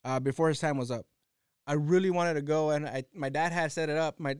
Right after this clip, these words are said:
my dad had talked to my relatives. I was gonna go to Chicago. I was gonna get on a plane by myself,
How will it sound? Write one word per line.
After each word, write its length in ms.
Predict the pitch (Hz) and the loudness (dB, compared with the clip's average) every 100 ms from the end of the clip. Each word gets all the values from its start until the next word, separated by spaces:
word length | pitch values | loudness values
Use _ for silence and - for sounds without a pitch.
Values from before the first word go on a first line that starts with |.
| - | -4
my 120 | 139 | -2
dad 180 | 131 160 | 0 0
had 140 | 135 | 0
talked 240 | 156 156 - | 0 -2 0
to 120 | 175 | 0
my 140 | 160 | 2
relatives. 540 | 156 160 160 160 151 147 _ - _ - | 4 4 4 2 2 -4 _ -20 _ -2
I 100 | 135 | 0
was 140 | 135 | 2
gonna 180 | 135 165 | 2 2
go 80 | 170 | 0
to 60 | |
Chicago. 680 | 165 156 160 151 151 151 147 - _ _ | -2 0 2 4 4 2 0 -6 _ _
I 60 | 143 | -2
was 80 | 135 | 0
gonna 140 | 139 | 2
get 100 | 160 | 2
on 100 | 180 | 0
a 40 | 175 | 0
plane 180 | 185 | 0
by 80 | 175 | 2
myself, 460 | 170 170 151 147 | 0 0 0 0